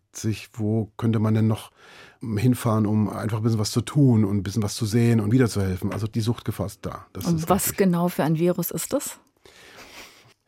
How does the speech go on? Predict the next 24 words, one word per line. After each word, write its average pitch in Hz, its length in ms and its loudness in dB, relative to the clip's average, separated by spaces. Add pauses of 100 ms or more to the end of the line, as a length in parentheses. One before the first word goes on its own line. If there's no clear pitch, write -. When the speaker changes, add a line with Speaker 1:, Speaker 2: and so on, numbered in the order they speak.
(160)
Speaker 1:
Das 110 140 2
ist 120 100 -4
der 123 140 4
Virus, 143 300 4
den 131 280 4 (100)
vielleicht 139 300 -4
auch - 120 -6
keiner 143 220 2
verstehen 143 440 2
kann, 123 140 4
der 117 100 4
das 117 120 -2
nie 143 160 4
gemacht 139 460 2
hat. - 320 -4 (320)
Man 113 160 0
hat - 380 -6
die 110 120 -4 (140)
gute 151 220 0
Kombination 117 560 2
Abenteuer 117 640 0
und 113 80 2
selbstlose 107 480 2
Hilfe. 101 340 0